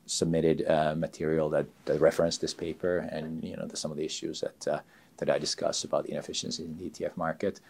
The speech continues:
Um, it has had, uh, there's also some providers have looked, uh, looked at things like net asset, kind of basing E T F prices on net asset values directly.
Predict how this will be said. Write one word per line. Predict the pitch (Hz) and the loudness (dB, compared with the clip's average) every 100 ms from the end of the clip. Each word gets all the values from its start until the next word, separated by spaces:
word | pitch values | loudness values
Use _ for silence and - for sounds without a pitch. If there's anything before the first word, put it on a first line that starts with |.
| - - - | -20 -20 -4
Um, | 82 85 82 80 - - _ | 2 4 2 -2 -12 -20 _
it | 101 | 4
has | 85 110 | 6 6
had, | 101 104 98 | 10 10 12
uh, | 95 95 90 90 87 - | 10 12 10 8 4 -2
there's | - 101 92 | 2 4 6
also | 95 - 92 87 - | 6 8 6 6 2
some | - 107 101 95 | 2 6 8 6
providers | - 92 87 87 87 - | 4 8 8 10 6 4
have | 82 | 0
looked, | 85 80 - _ - - - - | 2 0 -2 _ -20 -20 -20 -2
uh, | 85 | 0
looked | 87 87 - | 6 6 8
at | 85 - | 4 6
things | 87 82 | 0 4
like | 90 78 78 - - - - 85 | 6 6 4 0 -14 -20 -14 -6
net | 87 87 | 0 4
asset, | 85 85 87 - - - - - - | 4 4 2 0 -8 -20 -20 -20 -16
kind | - 87 | -4 -2
of | - - - - _ | -2 -8 -20 -20 _
basing | 101 95 - 87 | 8 8 6 2
E | 90 | 0
T | - 92 | 2 2
F | - | 2
prices | - 85 - 85 82 78 | 2 2 2 2 2 0
on | 82 80 | -2 0
net | 82 82 | 0 0
asset | 78 - - | -2 -4 -2
values | 78 80 78 - | -2 0 -2 -2
directly. | 76 76 - - 117 131 | 0 0 0 0 2 0